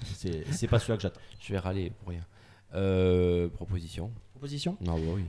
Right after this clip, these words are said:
Speaker 1: Est-ce que c'est Cars ? Est-ce que c'est Happy Feet ? Est-ce que c'est Le Monde de Nemo ? Ou est-ce que c'est Madagascar ?
Speaker 2: Ah, j'aurais dit Madagascar.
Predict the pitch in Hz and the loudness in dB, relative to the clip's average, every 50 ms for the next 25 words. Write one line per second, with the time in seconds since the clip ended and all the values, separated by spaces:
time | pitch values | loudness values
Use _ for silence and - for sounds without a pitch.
0 | - - 101 - 110 98 104 - - 131 151 170 185 185 196 - - - - - | -2 -2 2 4 4 4 4 2 2 0 0 0 -2 -4 -6 -8 -16 -20 -20 -20
1 | - - - - - - 101 - - 98 - - - - 170 - 180 170 - - | -20 -20 -20 -16 -10 -10 -8 -6 -6 -8 -8 -6 -4 -4 -4 -4 -4 -6 -8 -8
2 | 117 - - - - - - _ - - - 98 95 - 101 - 98 90 85 85 | -10 -10 -12 -16 -18 -18 -20 _ -20 -14 -10 -8 -6 -6 -4 -4 -4 -4 -2 0
3 | 95 104 104 98 104 110 123 139 180 214 233 - - - 107 107 - - 101 - | 0 2 2 2 2 4 4 4 4 2 2 -2 -2 -2 -2 -2 -2 -4 -6 -4
4 | - 127 151 165 160 117 92 - - - - - - - - - - - - - | -2 -2 0 0 -2 -4 -4 -6 -8 -10 -12 -12 -14 -20 -20 -20 -20 -20 -20 -20
5 | - - - - - - - - - - - - - - - - - - - - | -20 -20 -20 -20 -20 -20 -20 -20 -20 -20 -20 -20 -20 -20 -20 -20 -20 -20 -20 -20
6 | - 113 110 - - - - 98 - - - - - - - - - - - - | -20 -20 -20 -20 -20 -20 -20 -20 -20 -20 -20 -20 -20 -20 -20 -20 -20 -20 -20 -20
7 | - - - - _ - - _ _ - - - - - - - - _ - - | -20 -20 -20 -20 _ -20 -20 _ _ -20 -20 -20 -20 -20 -20 -20 -20 _ -12 -10
8 | 110 135 131 107 92 95 110 113 110 123 110 90 - - 90 87 98 - - | -8 -6 -4 -4 -4 -4 -2 -2 -2 0 -2 -2 -2 -2 -4 -4 -4 -6 -10